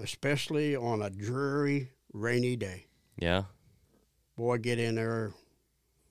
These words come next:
Speaker 1: you know, after nine, ten, and stay, stay as long as you can then.
Speaker 2: Yeah.
Speaker 1: You know,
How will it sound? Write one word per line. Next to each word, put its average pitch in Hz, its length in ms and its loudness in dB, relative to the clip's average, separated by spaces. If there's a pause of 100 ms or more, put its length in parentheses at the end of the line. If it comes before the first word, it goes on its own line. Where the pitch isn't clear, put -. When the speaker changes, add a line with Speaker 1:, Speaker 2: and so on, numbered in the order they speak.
(260)
Speaker 1:
you 117 100 -4
know, 110 180 -2
after 117 320 0
nine, 110 400 2
ten, 120 360 2
and 95 140 -4
stay, 110 460 -2 (200)
stay 170 280 6
as 151 120 6
long 139 240 8
as 120 60 4
you 110 100 0
can 117 460 2
then. 107 360 -2 (140)
Speaker 2:
Yeah. 80 320 4
Speaker 1:
You 123 120 2
know, 110 280 0